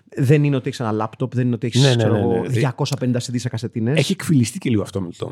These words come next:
Speaker 2: με τα λάπτοπ, ρε παιδί μου, και
Speaker 1: Σίγουρα,
Speaker 2: τα,
Speaker 1: ναι.
Speaker 2: δηλαδή
Speaker 1: Κοίταξε, ο-, όλα αργά ή γρήγορα εκφυλίζονται. Δηλαδή,
Speaker 2: Κάνε
Speaker 1: κάποτε
Speaker 2: ένα,
Speaker 1: ήταν, κάποτε
Speaker 2: ναι.
Speaker 1: ήταν η μόδα με τα λάπτοπ, τώρα είναι η μόδα με το βινίλιο. Ε,
Speaker 2: Το έχει κάνει πολύ εύκολο, εννοώ, και
Speaker 1: Ναι.
Speaker 2: πολύ, ένα double click,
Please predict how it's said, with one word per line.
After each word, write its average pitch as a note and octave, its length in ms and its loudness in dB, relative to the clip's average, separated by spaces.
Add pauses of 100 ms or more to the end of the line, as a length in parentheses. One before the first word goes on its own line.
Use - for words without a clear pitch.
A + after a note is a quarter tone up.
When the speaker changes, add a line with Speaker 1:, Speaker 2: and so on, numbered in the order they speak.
Speaker 2:
με G#2+ 80 -12
τα F#2+ 120 -4
λάπτοπ, - 280 -8
ρε - 60 -20
παιδί - 220 -20
μου, D#2+ 140 -16
και - 60 -8
Speaker 1:
Σίγουρα, G#2 320 0
Speaker 2:
τα, A#2 100 -6
Speaker 1:
ναι. A2+ 120 -2
Speaker 2:
δηλαδή G2+ 320 -2
Speaker 1:
Κοίταξε, A#2 260 4
ο-, - 360 -2
όλα F3+ 280 2
αργά D3+ 220 -2
ή D3 40 -4
γρήγορα C#3 260 -2
εκφυλίζονται. G#2 560 -6
Δηλαδή, A#2 340 0
Speaker 2:
Κάνε D#3 220 -2
Speaker 1:
κάποτε D#3 140 4
Speaker 2:
ένα, C3+ 80 4
Speaker 1:
ήταν, D3+ 260 -6
κάποτε D3+ 160 -2
Speaker 2:
ναι. - 60 -2
Speaker 1:
ήταν D#3 140 -4
η D3 40 -2
μόδα C#3+ 260 -2
με C3+ 80 -4
τα C3 100 -4
λάπτοπ, E3+ 440 -4
τώρα D#3+ 240 -2
είναι D3+ 100 -2
η D3 40 -2
μόδα D3 200 -4
με C3 60 0
το B2 80 0
βινίλιο. E3+ 600 0 (340)
Ε, C#3+ 500 0
Speaker 2:
Το C#3 60 -2 (420)
έχει D#3 120 4
κάνει F#3+ 140 6
πολύ E3+ 160 8
εύκολο, E3 260 2
εννοώ, C3+ 240 2
και E3 100 -2
Speaker 1:
Ναι. D#3+ 120 4
Speaker 2:
πολύ, D#3 580 0
ένα D3+ 200 0
double D3 280 0
click, D3+ 120 4